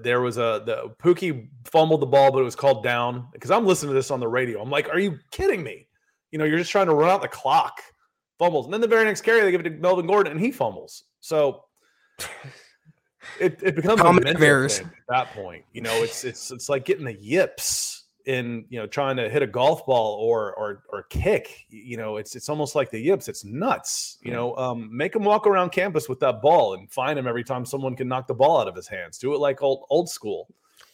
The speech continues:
Speaker 1: Uh, Mark from Georgia coming in,
Speaker 2: <laughs>
Speaker 1: fellow Georgian.
Speaker 2: Thank you so
Speaker 1: Uh,
Speaker 2: much, Mark.
Speaker 1: Denver Broncos is all over the place. I believe the nickname here is the God King.
Speaker 2: The God King.
Speaker 1: Mark from Georgia.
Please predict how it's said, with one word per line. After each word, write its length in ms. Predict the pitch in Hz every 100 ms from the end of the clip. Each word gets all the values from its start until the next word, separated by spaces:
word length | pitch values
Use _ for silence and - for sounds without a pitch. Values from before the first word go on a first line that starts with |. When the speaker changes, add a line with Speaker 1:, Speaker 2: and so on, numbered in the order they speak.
| _ _ -
Speaker 1:
Uh, 200 | 143 143
Mark 240 | 220 294 -
from 200 | 175 147
Georgia 360 | 147 160 170
coming 300 | 202 165 147
in, 240 | 147 190 226 -
Speaker 2:
<laughs> 180 | - -
Speaker 1:
fellow 560 | 160 139 123 113 113 127 123
Georgian. 540 | - 131 120 131 151 - _ -
Speaker 2:
Thank 180 | 147 139
you 60 |
so 160 | 120 151
Speaker 1:
Uh, 20 |
Speaker 2:
much, 220 | 139 135
Mark. 160 | 139 127
Speaker 1:
Denver 100 | -
Broncos 440 | 139 143 151 135 117
is 100 | 117
all 180 | 127 120
over 160 | 113
the 80 | 110
place. 520 | - 113 226 - - _ _ _ _
I 20 |
believe 400 | 233 359 330 - 135
the 80 | 160
nickname 340 | 180 170 160
here 220 | 160 156
is 100 | 123
the 100 | -
God 460 | 104 113 113 151 160 -
King. 320 | 160 175 208
Speaker 2:
The 80 | -
God 280 | 131 127 131
King. 120 | 131
Speaker 1:
Mark 300 | 156 175 - _
from 160 | 156 156
Georgia. 360 | 151 156 233